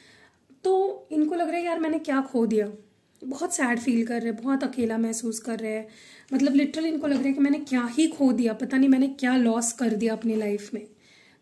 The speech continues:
आपको खो के उनको ऐसा लग रहा है कि मैंने पता नहीं क्या ही खो दिया। चलिए थोड़ा आपकी feelings पे light डालते हैं, आप क्या महसूस कर रहे हो इस person के लिए या इस रिश्ते के लिए, आप क्या महसूस कर रहे हो? What are you feeling?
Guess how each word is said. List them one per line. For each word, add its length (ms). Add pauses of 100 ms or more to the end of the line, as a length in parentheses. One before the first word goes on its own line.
(260)
आपको 380
खो 160
के 140
उनको 240
ऐसा 200
लग 120
रहा 100
है 60
कि 60
मैंने 200
पता 220
नहीं 100
क्या 220
ही 240
खो 180
दिया। 200 (340)
चलिए 200
थोड़ा 200
आपकी 420
feelings 380
पे 120
light 280
डालते 320
हैं, 100
आप 240
क्या 120
महसूस 460
कर 180
रहे 120
हो 60
इस 140
person 380
के 140
लिए 280 (500)
या 140
इस 180
रिश्ते 420
के 160
लिए, 220 (260)
आप 160
क्या 120
महसूस 460
कर 200
रहे 100
हो? 120 (1120)
What 120
are 200
you 100
feeling? 380